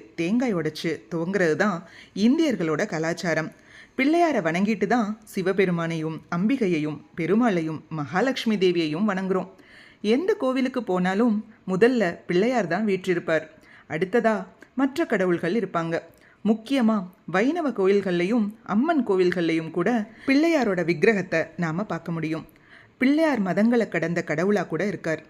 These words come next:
புத்த மதம், சமண மதம், சீன மதங்கள்ல கூட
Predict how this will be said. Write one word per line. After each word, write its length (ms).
புத்த 280
மதம், 280
சமண 380
மதம், 300
சீன 360
மதங்கள்ல 540
கூட 180